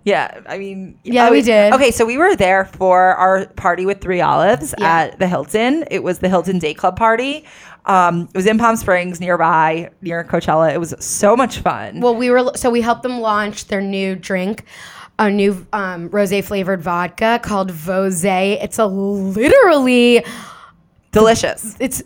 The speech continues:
Speaker 2: <laughs> so light and
Speaker 1: So light.
Speaker 2: refreshing.
Speaker 1: <laughs> It's great.
Speaker 2: No, it's actually great. We, so, um, so we had this party at, um, the hotel, the Hilton Day Club.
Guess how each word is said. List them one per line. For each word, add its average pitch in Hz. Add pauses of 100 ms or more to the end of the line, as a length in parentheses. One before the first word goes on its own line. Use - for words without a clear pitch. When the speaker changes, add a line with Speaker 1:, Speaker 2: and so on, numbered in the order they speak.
Speaker 2:
<laughs> -
so 285
light 247
and 214
Speaker 1:
So 285
light. 269
Speaker 2:
refreshing. -
Speaker 1:
<laughs> - (160)
It's 415
great. 285
Speaker 2:
No, 269
it's 247
actually 277
great. 240
We, 254
so, 247 (380)
um, 226 (300)
so 285
we 262
had 262
this 302
party 262
at, 220
um, 208
the 214
hotel, 233
the 208
Hilton 220
Day 208
Club. 214